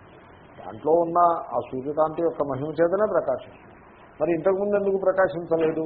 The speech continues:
కల్మషం అడ్డొచ్చింది. కాబట్టి తడిగుడ్డ చేసే పని ఏంటంటే కల్మషాన్ని తీసేది. జ్ఞానము అట్టిది, it's a mop. కల్మషాన్ని తీసే పనే జ్ఞానం చేస్తుంది.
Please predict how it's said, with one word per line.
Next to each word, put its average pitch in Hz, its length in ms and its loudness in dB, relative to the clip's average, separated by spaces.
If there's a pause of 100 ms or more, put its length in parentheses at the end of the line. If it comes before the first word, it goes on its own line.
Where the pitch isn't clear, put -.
(180)
కల్మషం 139 520 -4
అడ్డొచ్చింది. 113 600 -8 (540)
కాబట్టి 165 280 0
తడిగుడ్డ 165 560 0
చేసే 170 220 -2 (100)
పని 147 120 -2
ఏంటంటే 151 380 -2 (120)
కల్మషాన్ని 151 560 -2
తీసేది. 117 500 -14 (680)
జ్ఞానము 139 640 0
అట్టిది, 110 680 -6
it's - 380 -6
a 117 40 -12
mop. 117 380 -2 (1200)
కల్మషాన్ని 147 720 -4
తీసే 143 300 -4
పనే 139 320 -4 (100)
జ్ఞానం 127 300 -4
చేస్తుంది. 113 480 -14